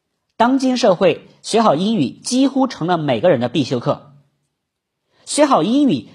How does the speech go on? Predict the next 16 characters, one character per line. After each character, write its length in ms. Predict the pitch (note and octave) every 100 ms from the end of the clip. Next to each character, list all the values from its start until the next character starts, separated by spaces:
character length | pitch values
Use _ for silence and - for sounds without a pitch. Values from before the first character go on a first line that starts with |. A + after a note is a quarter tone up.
| _ -
首 320 | - G3 E3
当 180 | B3+ C#4+
其 180 | -
冲 140 | F#3 C4
的 120 | F3+
就 160 | G3+ F3
是 300 | G#3+ D#3 - _ _
积 240 | - A#3+
累 380 | A#3+ B2+ A#2 _
足 280 | - C#3 F3
够 240 | A3 C4+ D#3
大 160 | D#3+
的 120 | B2
词 220 | G2+ - A#2
汇 120 | C#3+
量 200 | F#3+